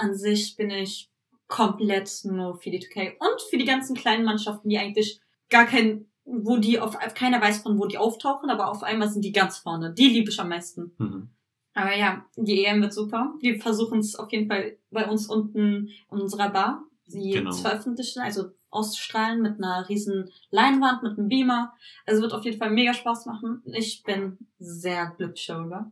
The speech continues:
Speaker 2: Ich bin auch sehr glücklich.
Speaker 1: Ich
Speaker 2: Und ich
Speaker 1: denke,
Speaker 2: bin ge-, sehr gespannt.
Speaker 1: nach einem Jahr Corona ist es das, was wir grad alle brauchen, denke ich.
Speaker 2: Mhm. Ja, du, du hast gerade gemeint, äh, du bist eher für Türkei.
Speaker 1: Mhm.
Speaker 2: Aber, also, es kommt drauf an,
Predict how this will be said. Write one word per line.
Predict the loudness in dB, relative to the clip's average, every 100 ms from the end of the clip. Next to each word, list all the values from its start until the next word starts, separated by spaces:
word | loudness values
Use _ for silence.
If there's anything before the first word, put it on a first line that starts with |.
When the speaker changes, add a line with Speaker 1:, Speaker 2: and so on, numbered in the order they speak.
| -14
Speaker 2:
Ich | -16 -12
bin |
auch | -14
sehr | -12 -14
glücklich. | -12 -12 -14 -20 -20 -12
Speaker 1:
Ich | -6
Speaker 2:
Und | -4
ich | -4
Speaker 1:
denke, | -4
Speaker 2:
bin | -4 -6
ge-, |
sehr | -8 -8 -6
gespannt. | -8 -10 -12 -10 -14 -18 _ _ _ -6
Speaker 1:
nach | -2 0
einem | 0 0 2
Jahr | 0
Corona | -4 -4 -2 -2 -2 -8 -14 _
ist | -12 -8
es | -8 -4
das, | -4 -2
was | -4
wir | -4
grad | -4 -6 -8 -8
alle | -4 -4
brauchen, | -2 -4 -2
denke | -6 -6 -8
ich. | -8 -8
Speaker 2:
Mhm. | -8 -8 -14 _ _ _ -6
Ja, | 0 2 0
du, | -4
du | -10 -6 -2
hast | -2 -2
gerade | -6 -4 -2
gemeint, | -2 -2 -2 -2 -6 -8 -10
äh, | -8 -6 -6 -10 -14
du | -8 -6
bist | -6 -8
eher | -6 -6
für | -8 -10
Türkei. | -8 -10 -8 -8 -8 -16 _ -2
Speaker 1:
Mhm. | 0 2 0 -6 _
Speaker 2:
Aber, | -12 -10 -4 -4 -6 -12 -18 -12
also, | -10 -6 -8
es | -8 -14
kommt | -10 -12 -8
drauf | -6 -6 -8 -10
an, | -8 -6 -8 -10